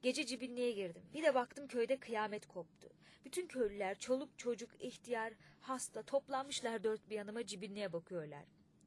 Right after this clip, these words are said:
Onlara cibinliğin faydalarını anlattım. Şimdi hepsi cibinlikle yatıyor. Sivrisinekten korunuyorlar. Ah, Atatürk ölmeseydi. Kaymakamın dudaklarında dokuzuncu senfoninin aynı parçası.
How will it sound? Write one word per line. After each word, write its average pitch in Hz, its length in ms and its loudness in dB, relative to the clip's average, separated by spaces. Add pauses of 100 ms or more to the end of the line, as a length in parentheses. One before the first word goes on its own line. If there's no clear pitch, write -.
(100)
Onlara 233 320 -4
cibinliğin 214 380 -8
faydalarını 180 560 -4
anlattım. 156 520 -14 (320)
Şimdi 285 200 -12
hepsi 330 380 -4
cibinlikle 240 460 -6
yatıyor. 160 420 -6 (220)
Sivrisinekten 202 640 -4
korunuyorlar. 175 840 -6 (680)
Ah, - 380 -14
Atatürk - 420 -14
ölmeseydi. - 680 -14 (2000)
Kaymakamın 302 500 -4
dudaklarında 226 580 -6
dokuzuncu 214 380 -8
senfoninin 196 560 -10
aynı 180 260 -10
parçası. 151 600 -16